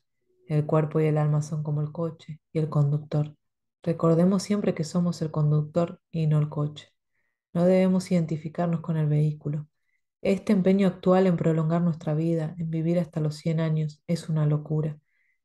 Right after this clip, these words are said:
Sería como conservar nuestro viejo Ford después de haber recorrido con él más de trescientos mil kilómetros. La carrocería estará oxidada, el circuito de transmisión se ha reparado cinco veces, el motor se está cayendo a trozos y aún así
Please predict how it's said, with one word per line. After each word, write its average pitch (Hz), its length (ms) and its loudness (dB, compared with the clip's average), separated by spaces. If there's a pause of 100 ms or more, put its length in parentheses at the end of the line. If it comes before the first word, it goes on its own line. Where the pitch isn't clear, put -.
Sería 185 360 2
como 180 200 4
conservar 180 460 0
nuestro 175 300 -2
viejo 175 280 -2
Ford 185 380 -6 (460)
después 185 320 0
de 185 60 4
haber 180 200 4
recorrido 180 500 0
con 170 160 -2
él 180 200 -2
más 175 180 -2
de 175 100 -2
trescientos 170 540 -6
mil 175 120 0
kilómetros. 156 720 -2 (580)
La 160 140 -4
carrocería 165 500 0
estará 160 260 -4
oxidada, 165 640 -2 (280)
el 180 100 -4
circuito 196 440 0
de 202 60 0
transmisión 190 760 -4 (160)
se - 180 -2
ha 180 60 2
reparado 165 480 2
cinco 190 360 -2
veces, 180 460 -2 (380)
el 208 100 -4
motor 180 320 0
se 165 140 -6
está 170 200 -4
cayendo 156 380 0
a 151 80 0
trozos 165 540 -4
y 185 80 0
aún 175 240 2
así 175 420 -2